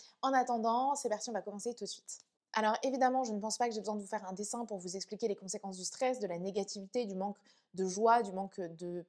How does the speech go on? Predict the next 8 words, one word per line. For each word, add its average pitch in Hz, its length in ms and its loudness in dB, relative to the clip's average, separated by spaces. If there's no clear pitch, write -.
paix, 233 240 6
euh, 180 140 2
dans 190 160 0
sa 196 160 0
vie. 226 280 0
Ça 202 200 4
va 208 320 6
de, 190 400 0